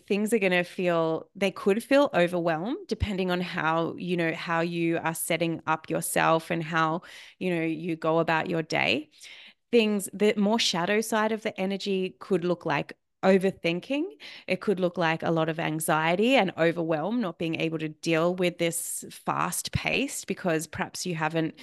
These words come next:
nailed in, um, you know, your self-care practices to help keep you grounded.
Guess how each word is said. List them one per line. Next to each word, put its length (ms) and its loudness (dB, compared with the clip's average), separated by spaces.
nailed 460 0
in, 560 -2
um, 540 -6
you 140 0
know, 100 2
your 240 -2
self-care 840 -2
practices 720 -4
to 260 -4
help 320 -4
keep 360 -10
you 80 -2
grounded. 580 0